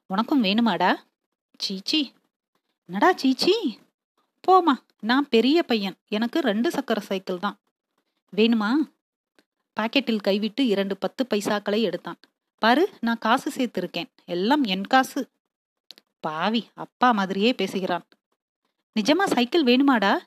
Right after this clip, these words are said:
வாங்கி தரலாமா?" "அதெல்லாம் ஜாஸ்தி விலை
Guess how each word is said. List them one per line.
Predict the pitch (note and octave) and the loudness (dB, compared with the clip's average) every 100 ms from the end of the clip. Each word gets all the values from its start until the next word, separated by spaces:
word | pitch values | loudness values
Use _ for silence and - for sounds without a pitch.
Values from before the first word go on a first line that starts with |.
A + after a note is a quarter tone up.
| _ _ - | _ _ -6
வாங்கி | G3+ D4 F4 | -2 0 0
தரலாமா?" | C4 C4 B3+ C4+ G4 - _ _ _ _ _ _ _ _ - | -2 0 2 0 -2 -8 _ _ _ _ _ _ _ _ -10
"அதெல்லாம் | G3 A3 F4 | -2 0 2
ஜாஸ்தி | F#3 F3 A3 C#4+ - F#4+ | 0 0 -2 -4 2 4
விலை | D4 B3+ C#4+ | 6 4 2